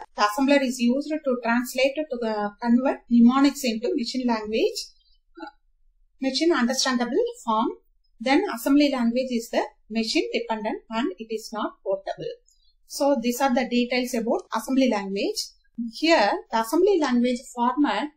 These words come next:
contains four fields. The first one is label field, the second one opcode field, the third one is operand field, and fourth one is command field. Okay. So this is the format. The first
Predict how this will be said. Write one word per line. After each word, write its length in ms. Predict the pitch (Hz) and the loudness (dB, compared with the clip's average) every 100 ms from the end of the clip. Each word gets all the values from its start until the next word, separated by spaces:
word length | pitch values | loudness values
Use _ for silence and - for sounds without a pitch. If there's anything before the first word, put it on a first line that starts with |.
| _ 254 | _ -2
contains 680 | 233 233 226 208 - - - | 0 0 -4 -2 -2 -4 -12
four 420 | - 277 330 359 | 2 4 4 2
fields. 460 | - 262 208 269 - _ _ _ - | -2 -2 0 -4 -8 _ _ _ -6
The 80 | 226 | -4
first 300 | - 415 - | 0 0 0
one 160 | 392 269 | 0 0
is 380 | 202 302 - _ | 0 -4 -8 _
label 340 | 220 233 254 262 - | 0 4 4 2 0
field, 360 | 208 202 - - _ - | 0 0 -4 -10 _ -6
the 100 | 220 | -6
second 380 | 220 262 320 320 | -4 0 4 4
one 300 | 247 220 285 _ - | 4 2 -2 _ 2
opcode 480 | 233 240 - - - | 2 4 4 4 2
field, 340 | 214 208 359 - _ 233 | -2 0 -2 -6 _ -4
the 160 | 220 | -2
third 220 | 247 285 285 | 2 4 4
one 180 | 240 | 4
is 340 | 240 427 - - - | 2 0 -6 -6 4
operand 480 | 214 233 285 247 233 | 4 4 2 2 0
field, 380 | 220 202 311 359 _ _ 233 | -2 -2 -2 -4 _ _ -2
and 220 | 226 220 | -2 4
fourth 240 | 277 320 302 | 4 4 2
one 180 | 226 | -2
is 340 | 196 381 - - - | -2 -2 -4 -12 -2
command 320 | 233 202 208 202 | 0 0 -4 -8
field. 360 | - - - - - _ _ _ _ _ 220 | -8 -8 -6 -8 -10 _ _ _ _ _ -4
Okay. 300 | 294 302 _ _ _ _ _ _ | 0 0 _ _ _ _ _ _
So 320 | - - 254 240 | -10 -4 -2 -2
this 160 | 240 254 | -2 -2
is 160 | 262 | 4
the 240 | 285 302 440 - - | 6 6 4 -6 2
format. 560 | 240 240 240 233 220 370 _ _ _ _ _ _ - | 8 8 8 6 6 0 _ _ _ _ _ _ -8
The 100 | 214 - | -6 0
first 240 | 233 - | 0 0